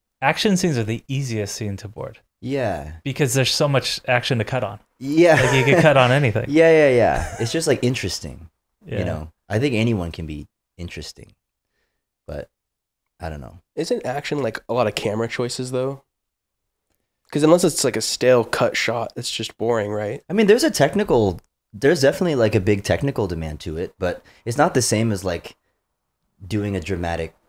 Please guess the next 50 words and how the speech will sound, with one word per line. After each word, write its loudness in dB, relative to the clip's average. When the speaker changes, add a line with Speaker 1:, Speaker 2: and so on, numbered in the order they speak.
Speaker 1:
Yeah. -10
Speaker 2:
like, -6
dialogue 2
scene -12
where 2
you 4
have 2
to -2
actually -6
understand -2
the -4
characters, -4
and -8
I 2
feel -2
like -2
you 2
have -2
to 2
risk 0
a -4
lot -2
more -6
when -2
you -2
do -4
an -4
acting -8
scene, -8
because -8
you -6
have -4
to, -4
like, -8
commit -2
to 0
an -2
idea, 0
you 0
have -4
to -6
embody 0
the -4
characters -6
in -4
a -8
certain -8
way, -4
and -8
then -8